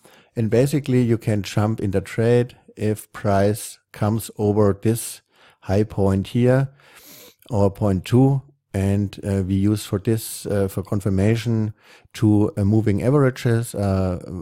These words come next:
moving average with period five and a second moving average with twenty-one for confirmation if you really can jump in here.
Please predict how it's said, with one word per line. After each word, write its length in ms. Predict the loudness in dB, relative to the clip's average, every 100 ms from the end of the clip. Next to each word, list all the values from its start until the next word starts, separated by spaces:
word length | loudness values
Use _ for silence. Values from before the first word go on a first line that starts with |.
| -8
moving 360 | -6 -4 -4 -2
average 580 | 0 2 2 -2 -6
with 240 | -4 -4 -4
period 360 | -2 0 0 -2
five 600 | -2 0 0 -2 -8 -10
and 240 | -6 -4
a 100 | -4
second 420 | -4 -4 -4 -4 -4
moving 380 | -4 -4 -4
average 400 | -4 -2 -2 -6
with 240 | -8 -8 -8
twenty-one 800 | -4 -4 -2 -4 2 2 2 0 -6 -20 -20 -14
for 160 | -8 -6
confirmation 1000 | -6 -4 -2 0 2 2 0 -4 -4 -4 -12 -20 -20 _ -2
if 320 | 0 0 -2
you 160 | 0 2
really 280 | 2 0
can 340 | -2 -2 -2 -4 _
jump 360 | -6 -2 -4 -4
in 240 | -4 -4
here. 500 | -4 0 2 2 0